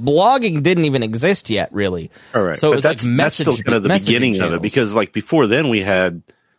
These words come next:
Speaker 2: we had B B Ss where you would dial into a B B S and you would share files and people got to know each other pretty well.
Speaker 1: What is a B B S?
Speaker 2: But a bulletin board system.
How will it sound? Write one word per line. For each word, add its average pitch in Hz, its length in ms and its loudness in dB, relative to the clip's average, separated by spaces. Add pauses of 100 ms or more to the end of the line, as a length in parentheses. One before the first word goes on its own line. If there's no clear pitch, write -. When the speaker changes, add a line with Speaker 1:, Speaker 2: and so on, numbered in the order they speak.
Speaker 2:
we 104 120 -2
had 92 220 0 (220)
B 113 140 2
B 107 200 2
Ss - 400 -4
where 104 120 0
you 101 100 0
would 104 120 2
dial 120 300 2
into 117 220 0
a 101 60 2
B 113 140 0
B 107 160 2
S 104 260 0
and 95 100 -4
you 90 60 -4
would 90 100 -6
share 104 180 0
files 98 320 2
and 90 140 -6
people 113 200 0
got 101 140 0
to 95 60 -6
know 95 160 0
each 101 140 -2
other 90 140 0
pretty 90 220 -2
well. 85 380 2
Speaker 1:
What 127 100 0
is 135 120 -2
a 131 60 -2
B 117 140 -4
B 110 120 0
S? 92 320 -4
Speaker 2:
But - 80 -20 (880)
a 101 140 0
bulletin 120 460 2
board 85 260 -2
system. - 340 -10